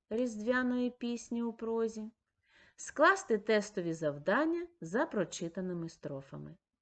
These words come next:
Я бажаю вам чудових оцінок, цікавих подій, дружної атмосфери і постійного прагнення бути кращими, ніж учора.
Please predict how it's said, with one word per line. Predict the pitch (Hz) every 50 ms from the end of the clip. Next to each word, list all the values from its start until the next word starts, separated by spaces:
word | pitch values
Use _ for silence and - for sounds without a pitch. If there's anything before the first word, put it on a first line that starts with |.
| _ _ _ _ _ - - _ _ _ _ _ _ _ _ _ _ _ _ _ _ _ _ - - _ _ _ _ _ _ _ _ _ _ _ -
Я | 180 190 254 277
бажаю | 247 240 247 247 262 302 320 320 277 262 220
вам | 196 240 285 311 330 370 359 - _ _ _ _ _ _ _ _ _ _
чудових | - - 240 240 247 370 370 330 254 - -
оцінок, | 175 170 - - - - 220 226 214 196 196 196 _ _ _ _ _ _ _ - - _ _ _ _ _
цікавих | - - 285 277 - 392 403 359 226 202 -
подій, | - - - 170 165 143 147 170 208 233 240 233 233 - _ _ _ _ _ _ _ _ _ _ _ _ _ _ _ _
дружної | - 165 165 226 294 381 427 381 254 208 190 175 160 156 - - 190 190 -
атмосфери | 190 190 - 165 151 151 160 - - - - 220 262 302 320 302 277 262 277 - _ _ _ _ _ _ _ _ _ _ _
і | 202 208
постійного | 202 202 - 151 147 - - - _ - 269 320 370 392 370 320 302 285 294 285
прагнення | 294 - 220 220 226 226 226 226 220 214 214 208 202 196 196 185
бути | 165 156 165 170 170 - - -
кращими, | - - - 165 185 233 277 285 - - - - 156 147 - - - - _ _ _ _ _ _ _ -
ніж | 156 160 170 202 233 226 - - -
учора. | 185 175 180 - - 180 160 156 151 143 - -